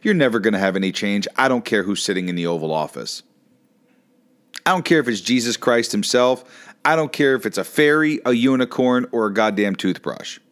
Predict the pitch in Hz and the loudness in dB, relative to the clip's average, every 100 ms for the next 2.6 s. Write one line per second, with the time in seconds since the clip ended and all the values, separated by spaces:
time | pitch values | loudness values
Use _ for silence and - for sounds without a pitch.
0 | _ _ _ _ _ _ _ _ _ _ | _ _ _ _ _ _ _ _ _ _
1 | _ _ _ _ _ _ _ _ _ _ | _ _ _ _ _ _ _ _ _ _
2 | _ _ 104 110 117 147 | _ _ -8 0 2 0